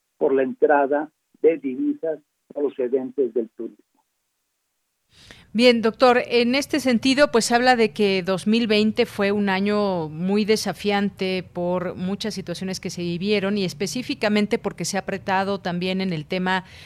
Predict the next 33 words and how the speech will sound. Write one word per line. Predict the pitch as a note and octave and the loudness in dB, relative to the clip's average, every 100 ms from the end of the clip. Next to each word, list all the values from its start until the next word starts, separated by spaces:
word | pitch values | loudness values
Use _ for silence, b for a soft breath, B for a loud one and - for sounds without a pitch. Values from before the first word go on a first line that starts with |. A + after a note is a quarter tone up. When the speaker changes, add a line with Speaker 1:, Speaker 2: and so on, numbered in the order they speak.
| B | B
Speaker 2:
del, | E3 G3 G3 G3+ - | -2 0 2 0 -4
eh, | F#3 F3+ E3+ | -4 -4 -4
bloqueo | D#3+ F3+ F3+ A3+ A3 G#3+ G#3 B B | -2 -2 2 2 4 2 -2 B B
o | F3+ | -8
sanciones | F3 F#3+ F3+ A3+ A3+ G#3+ G3+ | -4 -4 -2 0 0 0 -2
por | - F#3 E3 | -4 -8 0
parte | G3 F#3+ G3+ G3 | 0 0 -2 -2
de | F3+ F#3 | -2 -4
Estados | F3+ - G3+ G3 - | -4 -2 -2 -2 -2
Unidos. | B3 D4+ A#3 | -2 0 -2
También | - F#3+ G#3 | -2 -2 0
esto, | G#3 - G#3+ G3+ - B B | 0 0 0 0 -2 B B
pues, | F#3+ F3+ | -6 -4
afecta | F3 - G#3 G3+ - G3 | -4 -2 -2 0 2 2
a | F#3 - F#3 | 0 -4 -2
la | F3+ G3 | 0 0
isla. | B3 - G#3 | 0 0 0
¿De | F#3 | 0
qué | F#3 C#4 | 0 0
manera | C#4+ C4 B3+ B3+ B3 | 2 4 4 6 4
y | |
cuáles | - A#3+ B3+ | 4 2 0
son | B3+ A#3+ | -2 -4
estas | - A#3+ | -4 -4
sanciones | G3+ F3+ - A3 G#3 G3+ | -4 -4 -2 -2 -2 -4
que | G3+ | -6
está | - G3 | -4 -4
imponiendo | F#3+ G3+ F#3+ F#3+ G3+ F#3 B B B | -2 0 0 2 2 0 B B B
actualmente | F#3 F3+ G3+ G3 F#3 F3+ | -6 -2 2 2 2 0
Estados | F#3+ F#3+ F#3 F3 | -4 -2 -2 -4
Unidos? | F3 E3 D3+ C#3 - _ _ _ - _ _ - | -8 -6 -8 -10 -16 _ _ _ -20 _ _ 4
Speaker 1:
Es | F#3+ | 8
decir, | F#3 E3+ F#3+ | 8 6 0